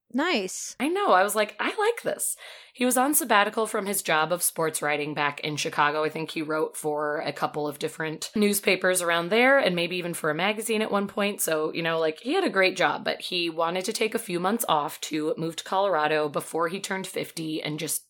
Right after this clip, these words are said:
Speaker 2: do these things on his bucket list. He also wanted to try running an antique shop geared towards summer tourists. He was giving that a shot while he was there in the summer as well. If it turned out to be successful, then he was going to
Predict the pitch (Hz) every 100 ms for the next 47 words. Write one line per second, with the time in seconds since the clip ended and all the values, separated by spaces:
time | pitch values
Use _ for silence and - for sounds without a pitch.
0 | _ 240 240 226 220 185 170 165 160 151
1 | 156 - - 151 151 - - - - -
2 | - - 214 - 202 208 247 190 170 180
3 | - - 165 165 160 156 151 147 - 190
4 | 214 - 226 - - 151 175 156 165 165
5 | 165 - 156 156 160 156 175 - 302 -
6 | - - - - - - 180 160 165 165
7 | 180 247 220 - 151 147 156 147 151 147
8 | - 151 147 156 - 151 147 147 165 156
9 | - - - - 175 196 - 202 185 151
10 | 180 170 - - 320 - 165 156 160 160
11 | 143 160 156 - 160 156 151 - 151 151
12 | 151